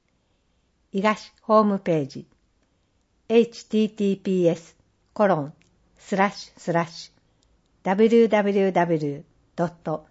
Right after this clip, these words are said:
シーアイティーワイドットアイジーエードットジェーピー。目に、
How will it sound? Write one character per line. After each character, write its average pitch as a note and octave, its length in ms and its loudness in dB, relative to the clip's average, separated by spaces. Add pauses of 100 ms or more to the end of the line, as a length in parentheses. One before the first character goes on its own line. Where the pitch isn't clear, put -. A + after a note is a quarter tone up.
(420)
シ A3 300 0
ー G#3+ 100 4
ア G#3 60 0
イ G3 80 -4
テ G3 160 -8
ィ F#3 80 0
ー F3+ 40 -2
ワ E3 140 0
イ D3 140 -6 (340)
ド E3+ 100 -4
ッ E3+ 40 -2
ト D#3+ 380 -8 (500)
ア G3 120 -2
イ G#3 100 0
ジ G#3 160 -6
ー G3+ 200 0
エ E3 240 -2 (260)
ー - 20 -20
ド D#3+ 80 -6
ッ D#3 40 -8 (2000)
ト - 240 -6 (340)
ジ E3 120 2
ェ F3 100 6
ー E3 100 -6
ピ D3+ 340 -8
ー。 - 60 -20 (3500)
目 F#3+ 120 0
に、 F#3 220 -6